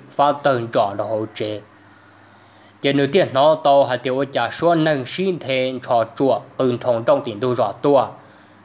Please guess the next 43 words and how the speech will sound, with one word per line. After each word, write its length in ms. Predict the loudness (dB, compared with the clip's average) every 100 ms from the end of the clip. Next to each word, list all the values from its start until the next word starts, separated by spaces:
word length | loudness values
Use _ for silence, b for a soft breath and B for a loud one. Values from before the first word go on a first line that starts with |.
| -4
Nó 240 | 2 2 2
chỉ 100 | 0
một 180 | 2 2
lúc 240 | 2 0
chỉ 100 | 0
một 160 | 0 2
lò 240 | 4 2
lấy 120 | 0 -6
thế, 200 | -2 -2 -2
ít 140 | -6
khó 100 | -4
này 140 | -6 -4
đây 260 | -4 -2 -4
trở. 280 | -2 -2 -2 -6 b b b b b b b
Ấy 100 | -2
giờ 140 | 2 2
nâng 200 | 2 0
rên 240 | 0 2 2
nâng 180 | 0
rõ, 320 | 0 2 0 0 -4
từ 140 | 0
đó 100 | 0 0
chỉ 120 | -8
tia. 360 | -4 -2 0 -2 -8 _ _ _ _ _ _ _ _ _ _ _
Thầu 240 | 2 2 2
tớ 360 | 4 4 4 2 -2
tụ 80 |
giờ 220 | 0 0 -2
số 240 | -4 -2
nâng 320 | 0 0 0
nọ 200 | 0 -2 -2
thiệt 160 | -4 0
tờ 220 | 2 2 0
là 140 | -2 0
hậu 140 | -2
chế 300 | -4 -6 -4
để 180 | -4 -6 -2
thế, 140 | 4 6 6 6 2 -2
một 160 | -6
đầu 100 | -6
tiền 280 | -6 -8 -8
tu 160 | -6 -6
rõ. 280 | -2 -2